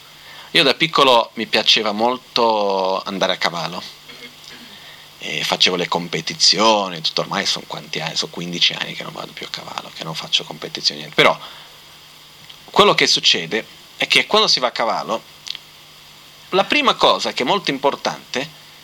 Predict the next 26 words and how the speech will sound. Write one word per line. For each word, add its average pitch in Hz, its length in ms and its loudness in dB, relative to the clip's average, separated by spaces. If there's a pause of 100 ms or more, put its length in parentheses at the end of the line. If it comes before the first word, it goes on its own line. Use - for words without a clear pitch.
(400)
che - 140 -6
quando 220 220 4
sei 120 220 2
sul 117 200 -2
cavallo 107 580 0 (580)
devi 170 260 4
essere 143 320 0
sicuro 113 640 0
di 120 140 0
avere 104 260 0
il 90 80 -6
controllo. - 720 -10 (1500)
È - 80 2
la 131 100 2
prima 90 280 -10
cosa. - 360 -6 (1080)
Quindi - 240 -10
sei 165 180 2
lì, 120 240 -2 (420)
devi 110 160 2
dire: 113 260 0
"No, - 120 0
sono 156 320 2
io 120 300 2
il 110 160 -4
padrone, 101 480 -4